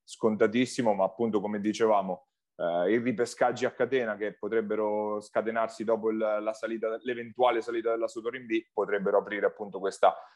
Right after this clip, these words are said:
questa voragine. At-, attualmente diciamo che la collocazione di Porto Recanati sarebbe Serie D, ma insomma con questo asterisco bello corposo da mettere,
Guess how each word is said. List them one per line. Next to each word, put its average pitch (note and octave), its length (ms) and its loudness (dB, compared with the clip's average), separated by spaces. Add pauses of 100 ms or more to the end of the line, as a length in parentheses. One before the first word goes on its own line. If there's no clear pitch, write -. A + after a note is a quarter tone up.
(180)
questa A#2 300 6
voragine. G#2 560 4
At-, A2+ 240 -2 (320)
attualmente C3+ 800 2
diciamo A2+ 420 -2
che G#2+ 140 0
la G#2+ 140 0
collocazione A#2 640 0
di A#2+ 80 0
Porto A#2 260 -2
Recanati B2 420 0
sarebbe A#2+ 340 -2
Serie G#2+ 340 -4
D, G#2+ 200 -2 (320)
ma B2+ 400 0
insomma F#2+ 380 2
con C3 180 4
questo B2 240 4
asterisco A#2+ 480 4
bello B2 340 4
corposo A#2 540 0
da A2 100 2
mettere, G#2+ 540 -4